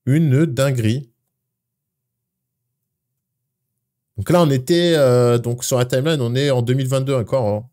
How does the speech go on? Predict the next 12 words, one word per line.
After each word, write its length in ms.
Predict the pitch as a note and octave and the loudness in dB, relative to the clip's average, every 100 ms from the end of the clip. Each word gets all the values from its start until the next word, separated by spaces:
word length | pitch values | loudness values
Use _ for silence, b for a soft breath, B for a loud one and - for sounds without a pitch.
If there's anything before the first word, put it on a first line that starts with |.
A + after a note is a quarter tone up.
| - | -8
Donc, 260 | F#2+ F#2 G#2+ | -6 -4 0
euh, 180 | G2 | 0
vraiment, 600 | F#2+ F#2 A2+ A#2+ C#3 C3+ | 0 -2 0 0 0 2
euh, 260 | G#2 F2+ F2+ - _ | 0 0 -4 -8 _
ils 220 | G2+ F#2+ | -6 -4
ont 60 | G2+ | -4
fait 320 | - A2+ - | -2 -2 -2
un 180 | G#2 G2+ | -4 -4
gros, 440 | F#2 - A2+ A#2+ | -6 -8 -2 -2
gros 260 | G#2 - G#2+ | -2 -4 -4
boulot, 440 | F#2+ F#2+ G#2+ G2+ | -2 -4 -2 -2
hein. 180 | F#2 F#2+ | -4 -8